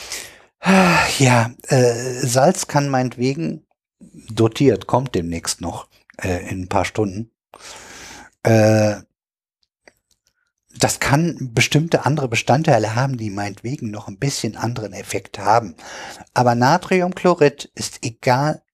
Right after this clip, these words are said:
wo und wie man das hernimmt, ist Natriumchlorid und nichts anderes. Salze aus Gestein, aus dem Meer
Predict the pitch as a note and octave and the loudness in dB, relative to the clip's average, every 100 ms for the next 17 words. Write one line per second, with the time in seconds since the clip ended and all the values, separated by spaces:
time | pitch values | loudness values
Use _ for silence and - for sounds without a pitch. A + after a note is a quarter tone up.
0 | _ _ - A#2+ D#3+ G#3+ - E3 C#3+ C#3 | _ _ -8 -2 -2 -4 -8 -8 -6 -2
1 | E3 D#3+ D3+ - - B2 C3+ A2+ E2 - | 0 0 0 -2 -2 0 0 -2 -6 -14
2 | - - F#3+ F#3+ - _ A2+ A2+ C#3 - | -20 2 2 2 -4 _ -6 -4 -4 -6
3 | A2 B2+ C#3 A#2 G#2+ B2+ - - - E2 | -6 -6 -8 -8 -2 -4 -4 -16 -18 -18
4 | G#2 C#3 E3 - - - - A#2 D3+ C3 | -2 0 0 -4 -14 -14 -4 -2 0 0
5 | D2+ - - _ _ - - - - _ | -4 -8 -14 _ _ -20 -20 -20 -20 _
6 | _ - A#2 A#2 E3 - G3 - - G#2+ | _ -8 2 4 4 2 0 0 -2 -6
7 | G2 - G2+ - A#2+ D#3 G#3+ A3+ - A2+ | -6 -8 -10 -4 0 0 0 -4 -6 -6
8 | - G2 F#2+ A#2 F3 A#3+ | -6 -8 -8 -2 2 2